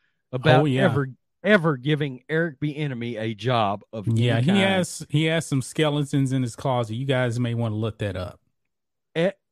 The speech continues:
Speaker 1: absolutely. Absolutely. But no, it's always been the same woke scenario. He hasn't gotten a job because of why?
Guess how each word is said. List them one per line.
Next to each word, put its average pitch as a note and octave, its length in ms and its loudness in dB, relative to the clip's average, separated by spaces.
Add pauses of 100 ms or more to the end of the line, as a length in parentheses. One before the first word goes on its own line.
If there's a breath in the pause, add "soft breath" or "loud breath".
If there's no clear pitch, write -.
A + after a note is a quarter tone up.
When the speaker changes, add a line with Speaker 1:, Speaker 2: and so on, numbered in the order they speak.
(100)
Speaker 1:
absolutely. F#3+ 880 4 (320)
Absolutely. F#3+ 800 0 (320)
But C#3+ 160 -4
no, E3 640 4
it's D#3+ 220 -8
always E3+ 280 0
been E3 180 -4
the C#3 100 -6
same F3+ 360 -4
woke E3 320 0
scenario. D3 640 2
He F#3 160 -2
hasn't E3 320 0
gotten D3 200 -2
a C#3 80 -4
job C3 320 -2
because C#3 300 -6
of G3 100 -4
why? F3 460 0